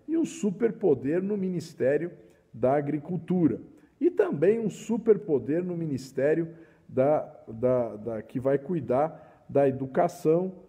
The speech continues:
cultura e esporte, vai se juntar aí também. Então, são vários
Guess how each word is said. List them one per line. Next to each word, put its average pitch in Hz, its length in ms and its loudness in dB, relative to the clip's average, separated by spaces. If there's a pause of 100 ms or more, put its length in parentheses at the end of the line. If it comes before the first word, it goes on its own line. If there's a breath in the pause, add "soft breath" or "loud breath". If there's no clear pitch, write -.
cultura 170 800 0 (320 loud breath)
e 175 280 0 (220)
esporte, 160 720 0
vai 113 200 -2
se 135 180 -4
juntar 143 480 0
aí 143 140 2
também. 131 560 -2 (360 loud breath)
Então, 185 280 0
são 226 260 0
vários 175 720 0